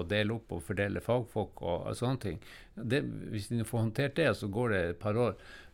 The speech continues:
Det er klart at det er mulig å gjøre noe der, for der kan fylkeskommunen spille en rolle. De skal være en regional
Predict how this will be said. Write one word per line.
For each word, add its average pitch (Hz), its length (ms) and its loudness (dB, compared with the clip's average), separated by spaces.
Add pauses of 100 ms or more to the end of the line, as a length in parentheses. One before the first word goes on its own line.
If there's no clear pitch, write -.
(120)
Det 226 380 -6
er - 40 -8
klart 143 220 4
at 98 80 2
det 104 80 4
er 104 80 4
mulig 113 320 4
å 87 80 2
gjøre 107 160 4
noe 98 140 0
der, 135 180 4
for 98 80 -4
der 113 160 4
kan 110 240 0
fylkeskommunen 107 480 -2
spille 107 320 0
en 90 100 0
rolle. 113 220 2
De 82 80 -2
skal 90 220 -2
være 104 240 4
en 85 80 -2
regional 87 560 0